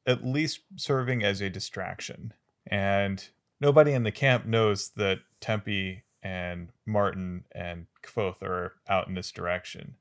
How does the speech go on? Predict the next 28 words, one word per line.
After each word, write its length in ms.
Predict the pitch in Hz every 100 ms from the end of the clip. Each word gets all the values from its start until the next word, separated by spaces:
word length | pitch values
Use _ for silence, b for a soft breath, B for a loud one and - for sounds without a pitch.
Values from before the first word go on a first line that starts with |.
| _
But 300 | 113 107 - _
again, 200 | 139 110
there's 320 | 110 113 107
more 220 | 120 147
of 100 | 143
them 260 | 123 135 120
than 340 | 104 104 98 _
Martin's 380 | 117 110 117 110
got 220 | 113 104
arrows. 600 | 95 82 52 107 117 - - _ _ _ _
He 120 | -
doesn't 280 | 107 123 139
have 280 | 127 135 113
good 180 | 127 113
line 220 | 117 110
of 80 | 98
sight 340 | - 98 95
on 240 | 90 87
them. 280 | 87 90 95 _ _ _
And 640 | 110 104 107 107 107 104 98 _
if 280 | - 143 -
he 100 | 151
starts 600 | 123 143 131 120 - - _ -
letting 300 | 110 110 107
fly, 580 | - 123 120 95 90 90 _ _ _ _
people 300 | 143 143 139
can 180 | 147
start 480 | 113 - 127 120 -